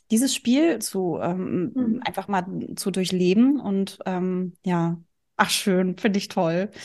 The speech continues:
Speaker 1: Und haben die Eltern von euch, ähm, dann, äh, ko-, konntet ihr mit dem Haus der Schulfähigkeit, konnten, habt ihr so mit der, mit dem Plakat auch gearbeitet und haben die was mitgenommen oder haben die ein Foto dann gemacht oder wie, wie ist das Haus der Schulfähigkeit bei denen angekommen?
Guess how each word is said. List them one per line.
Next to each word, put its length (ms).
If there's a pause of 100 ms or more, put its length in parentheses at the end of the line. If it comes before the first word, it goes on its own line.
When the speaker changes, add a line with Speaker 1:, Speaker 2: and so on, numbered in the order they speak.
(260)
Speaker 1:
Und 160
haben 140
die 80
Eltern 260
von 140
euch, 340
ähm, 340
dann, 360
äh, 240
ko-, 220
konntet 280
ihr 80
mit 100
dem 140
Haus 160
der 120
Schulfähigkeit, 760
konnten, 240
habt 120
ihr 60
so 80
mit 140
der, 160
mit 180
dem 100
Plakat 440
auch 140
gearbeitet 580
und 160
haben 120
die 100
was 140
mitgenommen 520
oder 260
haben 120
die 80
ein 40
Foto 300
dann 180
gemacht 320
oder 200
wie, 220
wie 120
ist 120
das 160
Haus 120
der 120
Schulfähigkeit 600
bei 80
denen 140
angekommen? 420